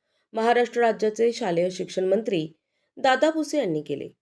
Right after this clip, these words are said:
गत पाच दिवसांपासून ठक्करडोम येथे क्रेडाई नाशिक मेट्रोतर्फे आयोजित नमो नाशिक या गृहप्रदर्शनाचा आज समारोप झाला. त्या प्रसंगी ते बोलत होते. यावेळी मंचावर म्हाडाचे अध्यक्ष रंजन ठाकरे,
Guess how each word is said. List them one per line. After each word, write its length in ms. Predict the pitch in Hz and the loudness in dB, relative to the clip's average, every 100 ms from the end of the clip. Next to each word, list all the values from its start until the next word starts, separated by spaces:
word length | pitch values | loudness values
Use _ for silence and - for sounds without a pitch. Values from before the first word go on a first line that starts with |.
| _ 220 | _ 0
गत 140 | 226 | 4
पाच 320 | 254 226 233 | 4 2 0
दिवसांपासून 720 | 233 226 226 226 220 214 240 | 0 -2 -2 -2 -4 -2 -4
ठक्करडोम 560 | 240 220 - 190 190 190 | -2 -6 -2 0 0 -2
येथे 480 | 196 247 180 170 _ _ _ - | 0 0 0 -2 _ _ _ 4
क्रेडाई 380 | 262 254 262 302 | 6 8 6 4
नाशिक 460 | 277 190 190 269 | 0 -4 -4 0
मेट्रोतर्फे 600 | 277 202 185 185 220 247 240 | 0 2 2 2 2 2 0
आयोजित 500 | 190 170 196 233 180 156 _ _ _ _ | 2 2 2 2 0 0 _ _ _ _
नमो 340 | 240 254 277 320 | 0 2 4 2
नाशिक 600 | 240 185 185 226 170 - _ _ _ - | -2 -6 -2 -2 -2 -6 _ _ _ -2
या 80 | 247 | 0
गृहप्रदर्शनाचा 1120 | 240 247 247 294 285 226 220 220 214 214 220 | 4 4 4 2 4 4 4 0 0 -2 -4
आज 180 | 190 | -4
समारोप 440 | 196 165 156 160 - | -2 -2 0 0 -2
झाला. 260 | 175 196 269 _ _ _ _ _ | -2 -2 -6 _ _ _ _ _
त्या 100 | 294 | -2
प्रसंगी 440 | 302 262 294 285 208 | 6 8 6 2 0
ते 120 | 214 | 0
बोलत 360 | 196 160 147 | 2 0 -2
होते. 340 | 151 - 139 127 _ _ _ _ | -6 -10 -12 -12 _ _ _ _
यावेळी 260 | 185 190 202 | 2 4 4
मंचावर 560 | 202 175 190 180 214 233 _ _ _ | 2 0 0 4 2 2 _ _ _
म्हाडाचे 380 | 214 208 220 220 | 0 4 4 4
अध्यक्ष 380 | 226 202 214 - | 2 4 0 0
रंजन 440 | 226 214 175 175 | 0 0 2 0
ठाकरे, 480 | 170 175 165 180 214 | 0 -8 -2 0 0